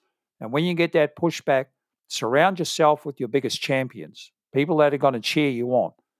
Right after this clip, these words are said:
Your biggest cheerleaders are gonna be your support. Plug into groups that are gonna have the same people, the same tribe, the same struggles. Read books about people that have been through this journey. You know, like myself, if you wanna find out, The Fasting Highway.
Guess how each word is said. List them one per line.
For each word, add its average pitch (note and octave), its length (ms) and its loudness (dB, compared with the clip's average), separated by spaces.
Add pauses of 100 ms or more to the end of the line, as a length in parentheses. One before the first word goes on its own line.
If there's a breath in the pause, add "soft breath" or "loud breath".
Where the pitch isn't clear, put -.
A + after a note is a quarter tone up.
(260)
Your - 120 -4
biggest D#3+ 360 0
cheerleaders B2+ 720 0 (220)
are C3+ 80 -4
gonna B2+ 240 0
be B2+ 100 -2
your A#2 120 -6
support. C3+ 580 0 (360)
Plug E3+ 280 2
into F3 240 -2
groups D#3+ 400 2
that C3+ 160 0
are - 20 -2
gonna C#3+ 240 0
have C3 220 0
the C3 100 -8
same D3 340 0
people, D#3 380 -4
the A2 100 -14
same D3 300 -2
tribe, C#3 420 2
the - 80 -14
same C#3+ 280 -4
struggles. C3+ 560 -2 (480)
Read E3+ 320 0
books - 320 0
about A#2+ 320 0
people C3+ 320 -2
that B2 100 0
have A#2 100 -4
been D3 220 0
through C#3+ 220 -2
this B2+ 180 -6
journey. D3 420 -4 (520)
You A2 80 -10
know, D3 120 -2
like C3 220 2
myself, E3 480 2
if C3 160 -20
you C#3 100 -8
wanna C#3+ 200 -2
find D3+ 340 0
out, F#3 220 2 (100)
The - 60 -18
Fasting D3+ 440 -4
Highway. C#3 440 0